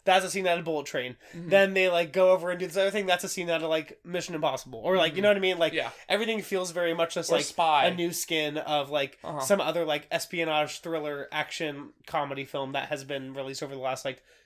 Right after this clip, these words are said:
Speaker 1: five to ten
Speaker 2: Fifteen.
Speaker 1: years. Yeah.
Speaker 2: <laughs> Yeah.
Speaker 1: Um, so, with that being said, Ryan, I thought that you and I could also have some inspiration and write some, like,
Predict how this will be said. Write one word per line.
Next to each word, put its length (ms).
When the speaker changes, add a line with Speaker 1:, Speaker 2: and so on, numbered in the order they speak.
Speaker 1:
five 340
to 160
ten 180
Speaker 2:
Fifteen. 220
Speaker 1:
years. 220
Yeah. 300
Speaker 2:
<laughs> 60
Yeah. 180
Speaker 1:
Um, 380
so, 540
with 120
that 140
being 160
said, 260
Ryan, 400
I 100
thought 180
that 140
you 160
and 100
I 260
could 140
also 560
have 200
some 120
inspiration 840
and 200
write 320
some, 360
like, 240